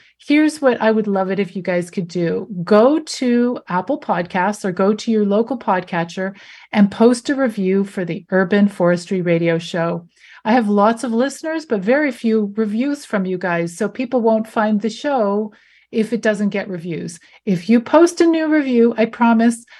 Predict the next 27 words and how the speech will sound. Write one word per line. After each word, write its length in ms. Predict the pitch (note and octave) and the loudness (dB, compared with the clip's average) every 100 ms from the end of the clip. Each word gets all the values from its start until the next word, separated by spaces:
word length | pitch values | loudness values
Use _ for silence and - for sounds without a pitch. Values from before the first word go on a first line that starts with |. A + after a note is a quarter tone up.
| - | -6
I 140 | G3+ A3 | -2 0
will 180 | B3 | -2
share 420 | A#3 - G3+ F#3 F3+ | -6 -8 -4 -2 -2
it 300 | F#3 - - - | -4 -8 -10 -2
on 120 | G#3+ | 0
an 120 | A#3 | 0
upcoming 560 | E3+ E3+ - E3+ E3 E3+ | -6 -10 -6 -4 -2 -4
show. 420 | E3+ - - G3+ | -4 -6 -6 -10
So 140 | - G3+ | -2 0
thank 300 | A3+ A3+ A#3 | 4 2 2
you 80 | |
so 200 | B3 C4+ | -2 2
much 260 | A#3 F#3+ F#3+ | 2 2 0
for 120 | G#3 | -2
anybody 400 | F#3 G3 F#3+ F#3 | 0 0 -2 -4
who 100 | F#3+ | -4
would 120 | F#3+ | -6
consider 380 | F#3 G3 F#3+ F3 | -4 -4 -4 -4
doing 260 | F3 E3+ E3 | -4 -4 -4
that. 220 | E3+ - _ _ | -6 -10 _ _
So 140 | - | 2
now 200 | A3+ A#3 | 6 6
it's 140 | D4 - | 4 0
time 200 | G#3 F#3 | 0 0
for 100 | F#3+ | -4
the 60 | |
contest. 560 | F3 F3 E3 E3 E3+ | -8 -6 -4 -4 -6